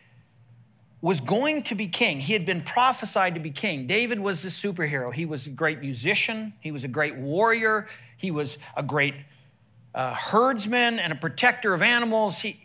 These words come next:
he was good looking. I mean, the guy just sort of had it all. And his life and his future looked great, and then all of a sudden it went sideways, and probably more difficult than your life going sideways.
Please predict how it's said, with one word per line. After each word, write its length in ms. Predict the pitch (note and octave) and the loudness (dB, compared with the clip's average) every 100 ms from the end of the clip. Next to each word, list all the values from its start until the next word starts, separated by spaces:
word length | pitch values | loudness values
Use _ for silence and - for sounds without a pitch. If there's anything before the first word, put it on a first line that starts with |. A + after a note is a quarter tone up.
| _ | _
he 180 | - D3+ | -10 -6
was 280 | D#3+ B2+ - - _ _ | -6 -6 -10 -14 _ _
good 180 | C#3+ A3 | 2 2
looking. 380 | F#3+ A#3+ A#3+ A3 | 4 4 2 0
I 40 | |
mean, 100 | G3+ | 0
the 60 | G#3 | 0
guy 280 | G3 C#4 C4 | 4 6 6
just 280 | G3+ G#3+ - | 2 -4 2
sort 180 | A3 | 2
of 60 | D#3 | 4
had 180 | D3+ D#3 | 2 2
it 100 | C#3+ | 4
all. 300 | C#3+ - - - - - - _ _ _ _ _ _ - _ _ _ - - | 2 0 -10 -20 -20 -20 -20 _ _ _ _ _ _ -20 _ _ _ -20 -10
And 120 | D#3 | -6
his 120 | D3 B2+ | -4 2
life 360 | F3 A3 G#3 | 4 2 -2
and 80 | E3 | -6
his 100 | C3+ | -6
future 340 | - F#3+ F3 | -6 -6 -4
looked 200 | D3+ C3 | -4 -4
great, 260 | A2+ D3 D3 | -2 0 0
and 100 | C3 | -4
then 80 | B2 | -2
all 160 | C3+ | -2
of 60 | E3+ | -2
a 60 | D#3 | -4
sudden 260 | - C3+ | -4 -4
it 60 | B2 | -6
went 160 | A#2+ | -10
sideways, 640 | - D3+ D3+ C#3+ C#3 B2+ A#2+ | -6 0 0 0 -6 -6 -8
and 180 | A#2+ A2 - _ _ _ _ - - _ | -10 -10 -16 _ _ _ _ -20 -20 _
probably 260 | - F3 D3+ | -4 -2 -2
more 160 | C#3+ | -2
difficult 600 | C3+ D3+ E3+ C#3+ C#3+ C3+ | -2 -4 -6 -8 -6 -6
than 120 | C3+ C3 | -6 -4
your 200 | D3 E3+ | -4 -2
life 280 | C3+ B2+ | -2 -4
going 220 | - C3 B2 | -6 -8 -6
sideways. 580 | C#3+ C3 C3 B2+ B2 | -4 -4 -4 -6 -8